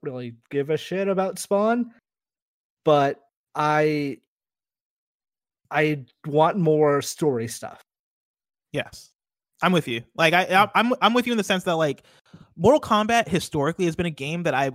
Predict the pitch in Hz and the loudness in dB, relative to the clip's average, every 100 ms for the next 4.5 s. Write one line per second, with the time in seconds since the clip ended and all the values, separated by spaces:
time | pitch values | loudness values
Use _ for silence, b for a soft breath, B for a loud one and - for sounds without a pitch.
0 | - 147 156 - - 123 139 165 - 156 | -2 0 0 -2 -6 -2 -2 -4 -6 -6
1 | 139 139 135 131 120 147 185 - 147 - | -4 -4 -2 -2 -2 -2 -4 -4 -6 -6
2 | 135 127 - 170 - 127 135 139 143 - | -2 -2 2 0 0 -4 -4 -2 -4 -6
3 | _ 143 139 135 127 131 147 151 143 156 | _ -4 -4 -2 -2 -2 -4 -2 -2 -4
4 | 143 135 143 160 170 | -4 -4 -2 2 0